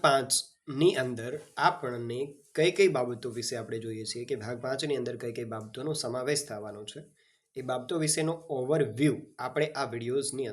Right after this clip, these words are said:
આ વીડિયોની અંદર જોઈશું, બરાબર? તો સંઘનો અર્થ છે સરકાર. તો અહીંયા આપણે શેના વિશે જોવાના છીએ? સરકાર. કઈ સરકાર? કેન્દ્ર સરકાર. તો આ જે સરકાર છે, જે દેશને ચલાવે છે,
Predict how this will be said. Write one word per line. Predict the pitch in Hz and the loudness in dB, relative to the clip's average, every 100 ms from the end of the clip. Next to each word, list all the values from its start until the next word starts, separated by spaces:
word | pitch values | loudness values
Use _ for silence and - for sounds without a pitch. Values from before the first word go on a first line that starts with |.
| - | -8
આ | 127 | -8
વીડિયોની | 123 127 123 110 | -4 -4 -4 -6
અંદર | 131 156 - 117 | -8 -12 -14 -8
જોઈશું, | 120 107 104 | -8 -8 -10
બરાબર? | 120 143 151 - - _ _ _ _ _ - | -8 -8 -10 -14 -20 _ _ _ _ _ -2
તો | 202 240 - | 0 0 -2
સંઘનો | 139 131 160 196 | 0 4 4 6
અર્થ | 143 - | 4 2
છે | - 151 156 _ - | -2 -4 -8 _ -2
સરકાર. | 139 123 123 92 - _ _ - | 0 -2 -4 -8 -12 _ _ -10
તો | 131 | -4
અહીંયા | 127 180 | 2 4
આપણે | 139 147 151 | 4 2 2
શેના | 156 147 | 2 2
વિશે | 147 123 | 0 -2
જોવાના | 120 120 113 | -4 -4 -6
છીએ? | 123 - _ - | -6 -10 _ -8
સરકાર. | 123 110 - 98 - _ _ - | -8 -8 -12 -14 -16 _ _ 0
કઈ | 156 147 | 2 2
સરકાર? | 123 127 151 - _ _ - | -4 -6 -6 -10 _ _ -4
કેન્દ્ર | 123 117 110 | -2 -4 -10
સરકાર. | 101 - - _ _ _ _ _ _ _ _ _ | -14 -18 -20 _ _ _ _ _ _ _ _ _
તો | 208 226 - 156 | 6 6 6 6
આ | 165 | 8
જે | 196 | 10
સરકાર | 143 139 156 131 | 10 10 10 10
છે, | 120 - 127 | 2 -4 0
જે | 131 135 | 4 4
દેશને | 135 165 160 | 4 2 0
ચલાવે | 131 127 127 113 | 0 0 -2 -4
છે, | 107 | -8